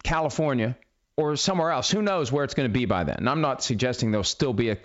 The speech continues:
stay-at-home order in California, but what if it comes back? See, they have to have a plan for that, too. You have to plan for the possibility that what we're experiencing now is gonna boomerang back in at least some communities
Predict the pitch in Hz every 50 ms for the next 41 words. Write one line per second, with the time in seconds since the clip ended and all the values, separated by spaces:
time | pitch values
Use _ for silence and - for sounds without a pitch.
0 | - - - - 131 117 107 107 117 117 110 110 110 104 98 98 98 113 104 95
1 | 90 - - 165 185 165 127 117 131 151 190 - 208 - - 185 175 160 127 -
2 | 156 160 113 - - - - - - _ _ _ _ _ _ _ _ _ _ _
3 | _ _ _ _ _ _ _ _ _ _ _ _ _ _ _ _ - - 190 180
4 | 180 190 220 247 240 - 247 254 247 - - - - 185 180 175 165 - 156 147
5 | 151 160 151 139 - - - - 180 151 - - - - _ _ _ _ _ -
6 | - 220 233 - 254 - - - 196 202 202 185 160 165 143 - - 185 165 160
7 | 147 - 113 101 143 156 160 143 113 90 87 - - - - - 131 131 165 214
8 | 208 240 220 202 175 - - - 190 180 170 151 139 - 127 113 110 117 131 147
9 | 143 123 104 104 95 67 113 120 - 139 123 113 90 - 151 170 185 175 165 151
10 | 151 143 135 120 101 - 143 139 139 127 117 113 - - - 135 127 117 85 143
11 | 160 160 - - 165 147 131 120 - 131 135 135 165 175 160 123 107 110 113 110